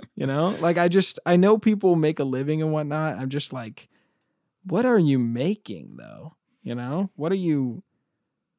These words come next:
what are you really doing besides tricking people into spending money? You know?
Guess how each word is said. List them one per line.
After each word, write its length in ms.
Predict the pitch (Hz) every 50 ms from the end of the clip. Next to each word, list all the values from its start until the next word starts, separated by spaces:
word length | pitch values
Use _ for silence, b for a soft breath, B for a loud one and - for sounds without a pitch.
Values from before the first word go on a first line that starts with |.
| _ _ _
what 160 | - - 185
are 40 | 214
you 120 | 214 175 139
really 640 | 123 120 117 120 131 147 160 170 165 156 147 139 123
doing 500 | 113 113 123 147 151 127 101 80 73 95
besides 760 | - - - - - 107 101 101 98 - 156 - - - - _ _ _ _ _ _ _ _ _ _ _ _ _ _ _ _ _ _ _ _ _
tricking 520 | - - - 143 151 - - 127 127 120 117
people 400 | - - 135 127 - - 123 120
into 200 | 117 117 117 117
spending 500 | - - - 117 120 120 117 113 113 107
money? 440 | 104 104 107 104 - - - - _ _ _ -
You 80 | - 160
know? 380 | 131 131 - - - 117 151